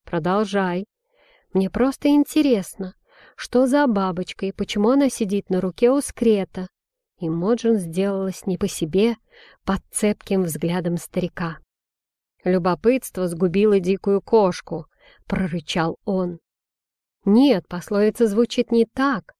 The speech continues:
Надо говорить, это не пословица. Пустоголовое дитя, это факт». «Ладно, хорошо.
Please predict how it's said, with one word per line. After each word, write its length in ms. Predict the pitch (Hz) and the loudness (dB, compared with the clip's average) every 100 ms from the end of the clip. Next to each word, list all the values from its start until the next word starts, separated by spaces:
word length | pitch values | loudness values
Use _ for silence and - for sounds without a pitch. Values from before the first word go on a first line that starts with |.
| - | 0
Надо 280 | 208 214 196 | 2 2 2
говорить, 720 | 190 202 208 214 226 - - _ - | 0 0 2 2 0 -4 -20 _ -10
это 160 | 180 | -4
не 140 | 185 175 | -2 -2
пословица. 880 | 190 - 202 190 180 185 - 170 175 _ _ _ _ _ - | -6 -6 -2 -2 -2 -6 -10 -12 -14 _ _ _ _ _ -16
Пустоголовое 800 | 165 - 170 180 175 180 170 160 | -8 -2 0 2 2 2 2 0
дитя, 460 | 165 - 175 160 - _ | -4 -6 -8 -8 -14 _
это 220 | - - 180 | -10 -8 -8
факт». 560 | - 202 175 - - - _ _ _ _ _ _ _ _ 196 | -2 0 0 -4 -20 -20 _ _ _ _ _ _ _ _ -2
«Ладно, 500 | 196 202 180 175 180 | 0 0 -2 -4 -4
хорошо. 720 | - 226 - - 196 175 | -2 -2 -2 -4 -6 -6